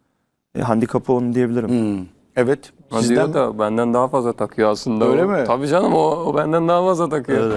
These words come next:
Speaker 3: Bir de Şenol amca biraz <laughs> şey yapıyor, ona baskı.
Speaker 2: <laughs> Öyle mi?
Speaker 3: Tabii yapar biraz ona. Kötü oynadığı zaman. Ya vallahi abi Cenk,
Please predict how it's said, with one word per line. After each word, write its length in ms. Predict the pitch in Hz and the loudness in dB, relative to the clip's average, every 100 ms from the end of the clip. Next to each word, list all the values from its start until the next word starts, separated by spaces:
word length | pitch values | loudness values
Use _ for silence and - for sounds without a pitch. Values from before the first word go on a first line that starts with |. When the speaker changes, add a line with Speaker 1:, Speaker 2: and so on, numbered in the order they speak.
| 104 - - _ _ | -6 -12 -20 _ _
Speaker 3:
Bir 60 | 127 | 0
de 160 | 139 131 | 2 2
Şenol 300 | 135 131 135 | 2 2 2
amca 340 | 139 131 139 | 0 0 -2
biraz 300 | 139 139 - - _ | -2 -4 -6 -16 _
<laughs> 260 | _ - - | _ -20 -6
şey 180 | - 226 - | 0 2 0
yapıyor, 280 | 151 147 - | 0 -2 -2
ona 300 | 147 143 - | 0 2 2
baskı. 280 | - - - - - 226 | 0 -6 -14 -20 -4 -2
Speaker 2:
<laughs> 200 | 320 160 | 2 4
Öyle 160 | 165 214 196 | 4 4 2
mi? 40 | 123 247 240 190 359 | -2 -8 -14 -14 -8
Speaker 3:
Tabii 240 | - 147 147 | -4 -2 0
yapar 380 | 123 123 139 | -2 0 0
biraz 200 | 120 107 | 0 -4
ona. 240 | 107 107 110 - - - | -4 -6 -10 -14 -10 -4
Kötü 200 | 123 127 | 0 2
oynadığı 380 | 127 123 117 | 2 0 0
zaman. 300 | 113 120 131 - - - _ _ - | -2 -2 -4 -6 -16 -20 _ _ -2
Ya 80 | 117 | 0
vallahi 340 | 143 165 170 | 2 2 0
abi 100 | 151 | -2
Cenk, 380 | - 147 151 | -2 -2 -2